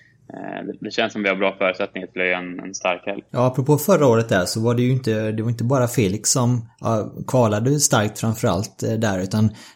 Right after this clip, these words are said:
Speaker 2: du gjorde ju också ett väldigt starkt kval. Sen så fi-, blev det ju liksom en tidig sorti för din del.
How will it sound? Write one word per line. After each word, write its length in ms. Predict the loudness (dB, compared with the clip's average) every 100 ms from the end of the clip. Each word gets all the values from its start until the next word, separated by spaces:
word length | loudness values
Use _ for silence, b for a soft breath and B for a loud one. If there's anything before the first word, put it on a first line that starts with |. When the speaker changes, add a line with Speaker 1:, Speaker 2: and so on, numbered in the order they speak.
| 2
Speaker 2:
du 220 | 6 8
gjorde 120 | 8
ju 40 | 6
också 240 | 4 0
ett 140 | 0
väldigt 260 | 2 2 2
starkt 460 | 0 2 0 -4 -2
kval. 280 | 0 2
Sen 160 | 0 0
så 120 | 0
fi-, 240 | 0 0 2
blev 280 | 4 4 4
det 60 |
ju 100 | 4
liksom 300 | 2 2 2
en 180 | 2 2
tidig 420 | 2 2 2 0
sorti 380 | 0 0 0 0
för 140 | 0
din 260 | 2 2 4
del. 200 | 4